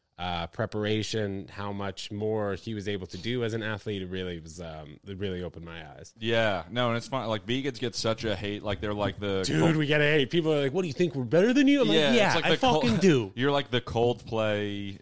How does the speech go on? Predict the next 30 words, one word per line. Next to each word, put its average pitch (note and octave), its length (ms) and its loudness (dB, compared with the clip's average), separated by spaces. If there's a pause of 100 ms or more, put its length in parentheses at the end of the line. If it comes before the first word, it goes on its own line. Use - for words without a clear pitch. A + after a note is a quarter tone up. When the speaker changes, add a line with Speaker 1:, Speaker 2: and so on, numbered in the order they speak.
Speaker 2:
Nickelback G#2 680 2
of, G2+ 180 -2
like, - 360 0 (220)
Speaker 1:
<laughs> C4+ 200 -8
Speaker 2:
yeah, B2+ 200 2
Speaker 1:
Of G#2 120 -4
life. A2 400 4
Speaker 2:
dieters. F2+ 200 -6
Yeah, A2+ 220 2
it's G2 100 -4
so B2+ 200 2
weird. A2 320 0
Like, F#2 260 -4
uh, F2 260 -2 (440)
and C#3+ 100 -2
it's D3 120 -4
funny D3+ 240 2
because B2+ 480 0 (140)
there's, B2 200 0
like, A#2 100 -2
a A2+ 60 -4
great G#2+ 260 0
Louis G2 160 0
C F#2+ 180 -6
K F#2+ 200 -6
bit F#2+ 220 -4
where F2 120 -4
he's E2+ 160 -8
like, E2+ 280 -10
um, D#2+ 420 -14